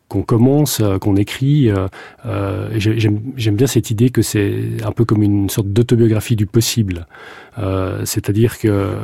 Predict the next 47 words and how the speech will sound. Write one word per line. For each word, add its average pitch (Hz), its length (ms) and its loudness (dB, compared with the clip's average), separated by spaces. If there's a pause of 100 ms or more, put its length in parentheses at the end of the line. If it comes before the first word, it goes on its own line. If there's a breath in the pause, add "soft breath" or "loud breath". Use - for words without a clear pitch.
(200)
voilà, 104 440 0
j'ai, 104 280 -4
j'a-, 104 240 -6
j'a-, 98 300 -8
j'avais 98 320 -4
envie 110 520 -2
que, 95 280 -4 (420 loud breath)
euh, 95 140 -8
ce 104 140 -8
soit 101 200 -4
une, 98 420 -2
une 104 460 -8
jeune 104 200 0
femme 123 600 0 (300)
qui - 120 -12
s-, - 160 -12 (420)
qui - 80 -6
a - 40 -4
fait, 107 260 -2 (180)
qui - 80 -2
a - 20 0
dû 92 80 -10
faire 117 140 -2
le 104 80 0
deuil 113 220 2
de, 104 160 0
de 107 180 -6
son 101 160 -4
enfance 104 320 -2
déjà, 113 260 -2
puisqu'elle - 280 -6
a - 20 -4
dix-neuf 101 340 -4
ans, 139 220 0 (580 loud breath)
euh, 101 460 -4
mais 101 160 -4
en 104 60 -2
même 107 120 0
temps 117 120 -2
c'est - 120 -4
une 101 100 0
époque, - 420 -6
euh, 95 320 -8
dont 92 200 -10
elle 98 120 -6
se - 100 -10
souvient 98 400 -6